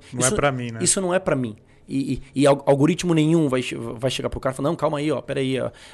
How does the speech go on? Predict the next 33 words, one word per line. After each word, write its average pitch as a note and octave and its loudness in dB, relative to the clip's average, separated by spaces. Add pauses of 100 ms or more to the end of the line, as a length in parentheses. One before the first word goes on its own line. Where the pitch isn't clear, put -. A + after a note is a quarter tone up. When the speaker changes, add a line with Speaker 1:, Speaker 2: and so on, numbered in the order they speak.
Speaker 2:
é, A#2 -4
a B2 -8
tabela B2 0
aqui B2+ -6
é B2+ -2
vinte B2 -6
e C3+ -6
oitenta, C#3+ -2 (240)
você B2 0
tem B2+ -2
vinte B2 -8
e - -16
quatro A#2+ -2
meses A#2+ 0
pra - -14
pagar A#2+ -4
a A2+ -6
tua A#2 -8
entrada, C3 0
o A#2+ -8
I A#2+ -4
N A#2+ -4
C B2+ -8
C - -6
é - -6
até C2 -10
aqui, C#2+ -8
até - -10
tal, - -6
não C#2+ -8
sei C3+ -10
o - -14
quê." D3 -8